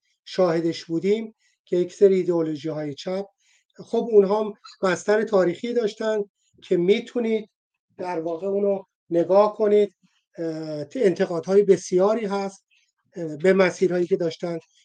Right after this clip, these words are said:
و یکی از اولین نکات اینه که، اه، اونها هم به انتقاد از خودشون بپردازن و، اه، پاسخ بدن به مردم در قبال هر حرکتی که داشتن. ولی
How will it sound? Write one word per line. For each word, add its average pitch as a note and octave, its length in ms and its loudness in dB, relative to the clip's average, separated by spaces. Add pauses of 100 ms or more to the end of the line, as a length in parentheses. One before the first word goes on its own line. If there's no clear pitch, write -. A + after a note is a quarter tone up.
(140)
و F3+ 140 4
یکی G3+ 140 0
از G3 180 2
اولین E3 400 -2
نکات G#3 360 0
اینه G#3+ 160 -6
که، G#3+ 300 -4 (460)
اه، D#3+ 440 -4
اونها F3 540 0
هم G3+ 240 2 (300)
به F3+ 140 6
انتقاد E3+ 380 0
از E3 140 -2
خودشون A#3+ 420 -2
بپردازن G#3 720 -2 (460)
و، G#3+ 380 2 (380)
اه، D#3+ 240 -6
پاسخ G3+ 640 6
بدن A3 380 0
به F3+ 100 -2
مردم F3 680 0 (300)
در F3+ 140 0
قبال F3+ 400 0
هر G#3 260 -4
حرکتی G3+ 540 -4
که E3+ 120 -6
داشتن. C#3 360 -14 (400)
ولی A#3 440 2